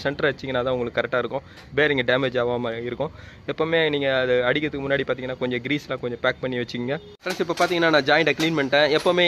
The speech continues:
இதோட இந்த milling வந்து எதுக்கு கொடுக்குறாங்கன்னா, உங்களுக்கு sliding milling, oaken milling வந்து உங்களுக்கு moving ஆகுதா. நீங்க grease அடிக்கலைன்னா கூட ஒன்றும் ஆகாது. ஏன்னா,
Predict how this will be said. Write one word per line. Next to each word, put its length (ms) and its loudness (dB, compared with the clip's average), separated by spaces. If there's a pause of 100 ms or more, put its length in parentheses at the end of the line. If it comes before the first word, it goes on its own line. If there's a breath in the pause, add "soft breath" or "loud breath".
(100)
இதோட 200 4 (460)
இந்த 120 2 (260)
milling 260 4
வந்து 220 2
எதுக்கு 180 0
கொடுக்குறாங்கன்னா, 420 2
உங்களுக்கு 240 0
sliding 400 2
milling, 280 0
oaken 280 0
milling 280 0
வந்து 160 -2
உங்களுக்கு 280 0 (160)
moving 320 2
ஆகுதா. 220 2 (420 loud breath)
நீங்க 240 2
grease 260 4
அடிக்கலைன்னா 440 4
கூட 100 2 (140)
ஒன்றும் 240 4
ஆகாது. 300 4 (200)
ஏன்னா, 120 4